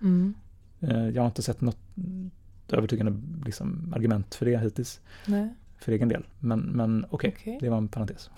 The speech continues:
Speaker 1: Mm, mm, mm.
Speaker 2: <laughs> Eh, men det är ingen som säger i alla fall att kvantmekaniken inte har lagar.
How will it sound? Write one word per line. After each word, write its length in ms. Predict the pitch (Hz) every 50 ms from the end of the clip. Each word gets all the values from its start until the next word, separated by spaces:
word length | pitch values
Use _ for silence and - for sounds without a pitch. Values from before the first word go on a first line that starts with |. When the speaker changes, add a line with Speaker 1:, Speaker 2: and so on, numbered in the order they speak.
| -
Speaker 1:
Mm, 220 | - 170 190 220 - - -
mm, 200 | 185 196 226 285 - - - - - - - - -
mm. 240 | 180 185 190 208 240
Speaker 2:
<laughs> 400 | 113 107 107 104 104 107 107 104 104 104
Eh, 100 | 107 117 - - - - - - - - - - - - - - - - - - - -
men 220 | - 123 120 120
det 80 | 117 123
är 120 | 123 120
ingen 160 | 120 117 113
som 120 | 110 - 123
säger 220 | - 123 113 107
i 40 | 107
alla 120 | 104 101
fall 200 | 98 - 110 107
att 200 | 107 - - -
kvantmekaniken 720 | - - 120 110 98 - 113 110 - 127 123 110 - 123 113
inte 320 | 104 98 - - - - -
har 200 | 107 113 104 98
lagar. 420 | 101 101 98 98 - - - -